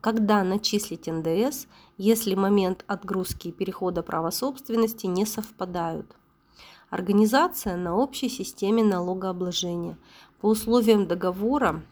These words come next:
право собственности на товар переходит к покупателю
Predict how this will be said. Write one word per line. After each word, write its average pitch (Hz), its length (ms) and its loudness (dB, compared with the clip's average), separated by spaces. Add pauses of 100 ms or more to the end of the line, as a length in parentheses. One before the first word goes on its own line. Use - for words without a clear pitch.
(220)
право 208 260 4
собственности 214 760 0
на 180 140 -2
товар 190 420 0
переходит 190 640 0
к - 100 -14
покупателю 196 800 -2